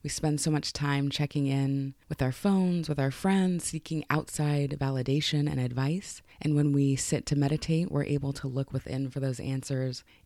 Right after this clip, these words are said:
and that's really where the truest answers for ourselves lie. It also helps us to respond instead of react. Oftentimes we are going through life and we're just reacting. We're having these, like, knee-jerk reactions to things that happen,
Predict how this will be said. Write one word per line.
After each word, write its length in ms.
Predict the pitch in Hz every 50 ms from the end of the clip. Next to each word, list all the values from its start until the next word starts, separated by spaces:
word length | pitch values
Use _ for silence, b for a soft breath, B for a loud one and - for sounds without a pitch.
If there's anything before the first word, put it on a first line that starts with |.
| b
and 400 | - 131 131 131 127 127 123 123 - _ _ - -
that's 680 | 120 135 135 127 123 - - - - - - - - _ _ _ _ _ _ _ _ _ _ _ _ _ - 131
really 400 | 143 160 170 170 160 151 143 135
where 120 | 131 135
the 120 | 120 127 120
truest 480 | - - - 135 123 123 120 - - -
answers 420 | 123 123 123 - 120 117 117 -
for 140 | - - 120
ourselves 560 | 110 110 110 110 - 117 110 110 113 117 -
lie. 300 | 117 110 107 117 120 117 - _ _ _ -
It 60 | - -
also 220 | 220 240 - 233
helps 280 | 190 202 202 - - 196
us 100 | 180 -
to 100 | - 175
respond 600 | 156 151 - - - 143 131 135 131 117 113 117
instead 360 | 131 127 123 - - 135 131 131
of 160 | 123 120 123
react. 640 | 123 120 120 120 117 - 143 135 _ - - - B B B B B -
Oftentimes 800 | 156 156 151 - 156 147 - 143 151 139 139 139 139 135 -
we 240 | - 131 135 135 131
are 140 | 123 113 127
going 320 | 123 135 131 131 131 127
through 180 | 123 - 131 127
life 480 | 123 143 156 160 160 156 147 - - -
and 200 | - 131 135 127
we're 180 | 127 127 131 120
just 400 | 117 127 127 127 123 - - 131
reacting. 880 | 127 135 135 131 127 127 127 - - - 123 117 110 117 117 120 120 - b b b b
We're 80 | 135
having 340 | 127 135 135 127 127 131 127
these, 200 | 127 127 123 127
like, 180 | 127 123 - -
knee-jerk 500 | 135 135 135 131 - 127 127 123 - -
reactions 600 | 123 123 120 120 127 - - 127 120 120 117 -
to 120 | 165 170
things 300 | - 160 156 147 139 127
that 100 | 135 -
happen, 500 | 131 139 135 131 - 117 110 107 110 107